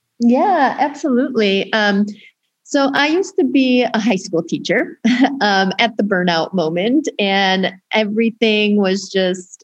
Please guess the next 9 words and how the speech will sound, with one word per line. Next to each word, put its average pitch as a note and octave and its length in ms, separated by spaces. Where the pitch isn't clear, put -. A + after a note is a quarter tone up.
um, E3+ 540
around G3+ 460
me. E3+ 260
Just, F3+ 260
I G#3 100
was F#3+ 260
unhappy. F#3+ 640
I G3+ 120
became A3 520